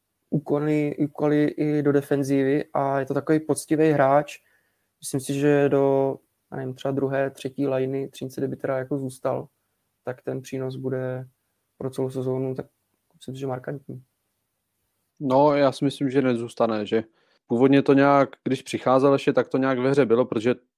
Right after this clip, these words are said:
Speaker 2: to vypadalo fakt, že N H L bude dlouho, dlouho stát. Ono, že jo, ještě před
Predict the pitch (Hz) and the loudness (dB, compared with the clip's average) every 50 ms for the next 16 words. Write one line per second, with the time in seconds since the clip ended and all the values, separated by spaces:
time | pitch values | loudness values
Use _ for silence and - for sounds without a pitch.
0 | _ _ - 127 117 117 120 - 127 123 120 117 - 127 117 110 131 123 123 123 | _ _ 0 0 0 2 2 2 4 4 4 4 4 0 0 0 0 0 2 2
1 | 123 120 120 120 120 127 123 117 107 110 110 113 117 120 131 131 127 123 127 104 | 2 2 2 0 2 4 4 4 4 2 2 2 4 4 2 2 0 -2 -4 -2
2 | 113 113 123 123 - - - 131 127 131 127 - - - - - 110 110 117 113 | 0 0 0 -2 -2 -2 -2 0 0 -2 -4 -6 -12 -16 -10 -6 -4 -2 -2 -2
3 | 113 110 113 _ _ _ _ _ _ _ _ _ _ _ _ _ _ _ _ _ | -2 -4 -8 _ _ _ _ _ _ _ _ _ _ _ _ _ _ _ _ _
4 | - 113 113 110 107 - - 104 - 120 101 - | 0 4 4 4 4 2 -2 -2 0 0 -2 -2